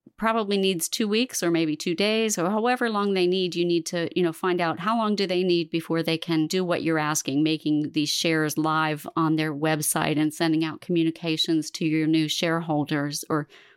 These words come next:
or old shareholders, but now you're public shareholders. So I think that we need to keep all of that understanding that, you know, maybe we've provided the information in a document to a vendor, but they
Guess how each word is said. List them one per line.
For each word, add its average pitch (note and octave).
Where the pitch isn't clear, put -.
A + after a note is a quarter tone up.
or D3
old E4
shareholders, D#3+
but D#3
now E3
you're D3+
public -
shareholders. -
So E3+
I G3
think B3
that F#3
we G3
need F#3
to E3+
keep -
all F#3
of E3+
that E3+
understanding G3
that, E3+
you F3+
know, F3+
maybe F3
we've G3
provided E3+
the F3+
information F3+
in E3+
a E3
document F3
to G3+
a F#3
vendor, F#3+
but E3+
they E3